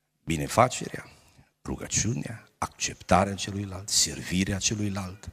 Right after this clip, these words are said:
modestia. Testul suprem al iubirii este întâlnirea cu dușmanul. N-am declarat noi război nimănui, dar s-ar putea ca cineva să ne declare nouă. Și atunci ne va fi testată iubirea.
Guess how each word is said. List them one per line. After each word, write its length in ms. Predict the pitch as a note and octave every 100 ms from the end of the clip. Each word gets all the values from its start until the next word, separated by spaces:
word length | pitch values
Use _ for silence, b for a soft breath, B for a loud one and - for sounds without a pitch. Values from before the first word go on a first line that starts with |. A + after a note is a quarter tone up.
| -
modestia. 720 | - F2 F#2 - - F#2+ G2 - - _ _ _ _ _ _ _ _ _ _ _ _ _ _ _ -
Testul 380 | A3 G#3 A3
suprem 400 | F#3 F#3+ D3+ G3
al 140 | F#3+ F3+
iubirii 360 | F3 C3+ F#3+
este 200 | F#3 -
întâlnirea 480 | F3+ E3 F3 F#3 F3
cu 140 | E3+ E3+
dușmanul. 1000 | E3 C#3+ D#3 F3 F#3 G#2+ - - - - _ _ _ _ _ _ _ _ _
N-am 320 | - C3 A2+
declarat 540 | A2 A#2 A#2 A2 B2 G#2
noi 180 | A#2+ B2+
război 460 | A#2+ G2 F2+ C3+
nimănui, 680 | A#2 C3 B2 A#2 F#3+ G3+ E3+ b b b _
dar 180 | - -
s-ar 220 | G2 F#2
putea 480 | - - G#2+ C3 B2
ca 180 | -
cineva 600 | G2 - E2 D#2 F#2 A2 G#2+
să 160 | -
ne 100 | G2+
declare 460 | F2 E2+ G2+ G#2 G#2
nouă. 400 | F#2+ A#2+ A#2 - _ _ _ _ _ _
Și 120 | -
atunci 360 | - E2+ G#2 -
ne 100 | F2
va 100 | E2
fi 140 | F#2
testată 500 | - E2 - F2+ -
iubirea. 600 | D#2+ D2 F2 F#2 F2 -